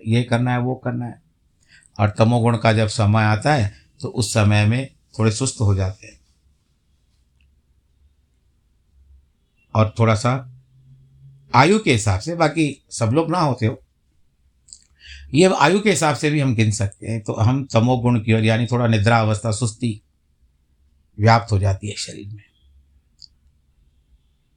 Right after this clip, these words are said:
और कभी-कभी व्यक्ति बुरा भी मान लेता है,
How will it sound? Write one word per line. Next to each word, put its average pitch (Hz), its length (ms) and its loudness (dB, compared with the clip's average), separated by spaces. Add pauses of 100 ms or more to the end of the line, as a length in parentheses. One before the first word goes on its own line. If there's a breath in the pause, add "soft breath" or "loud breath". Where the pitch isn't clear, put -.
(880 soft breath)
और 147 120 6
कभी-कभी 156 680 2 (640)
व्यक्ति 135 260 4
बुरा 123 260 4
भी 120 120 0
मान 101 220 2
लेता 95 320 -6
है, 95 160 -12